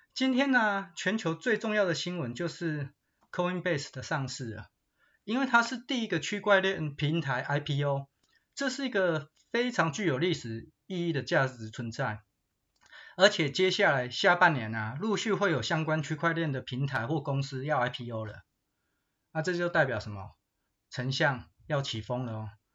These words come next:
大家要抓紧，这个风势很强。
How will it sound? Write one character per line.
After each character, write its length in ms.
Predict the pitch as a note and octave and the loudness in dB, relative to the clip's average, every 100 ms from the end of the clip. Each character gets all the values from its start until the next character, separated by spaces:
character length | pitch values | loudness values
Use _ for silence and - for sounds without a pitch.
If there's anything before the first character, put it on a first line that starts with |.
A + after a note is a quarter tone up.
| _ _ _ | _ _ _
大 180 | F#3+ D#3 | 8 8
家 460 | D#3 D3 D3+ - - | 8 4 2 -2 -4
要 140 | E3+ | 0
抓 280 | D#3+ D3+ C3+ | 2 2 0
紧， 300 | C3+ - G#2 _ _ _ _ _ _ | 0 -8 -12 _ _ _ _ _ _
这 140 | - F#3+ | -2 0
个 360 | E3 D3+ C#3+ | 2 2 2
风 300 | C3+ F#3 E3+ | 2 2 2
势 180 | E3+ F#3 | 2 2
很 160 | C3+ A2+ | 2 0
强。 380 | - G2+ A2 | -2 -6 -6